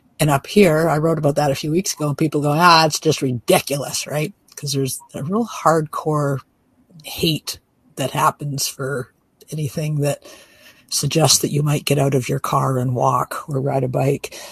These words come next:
But when you say, you know, you look at the changes we made in the fa-, in the past, you know, bringing, getting the emissions down,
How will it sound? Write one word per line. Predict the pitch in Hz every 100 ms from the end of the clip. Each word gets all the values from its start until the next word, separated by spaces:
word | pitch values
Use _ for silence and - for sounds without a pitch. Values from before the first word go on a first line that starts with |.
| - _ -
But | 143 147 143 - _ _ -
when | 151 156
you | 156
say, | - 170 156 143 - - - -
you | 180
know, | 151 143 _ _ _ _ _ _ _
you | 160
look | 151 139
at | 139 - _ _
the | -
changes | - 175 175 151
we | 165 156
made | 151 147
in |
the | 143
fa-, | - 160 165
in | 156
the | 147
past, | 135 170 170 - - -
you | 202 160
know, | 143
bringing, | 131 151 147 147
getting | 156 147
the | 139
emissions | 139 160 - 165 -
down, | 147 151 151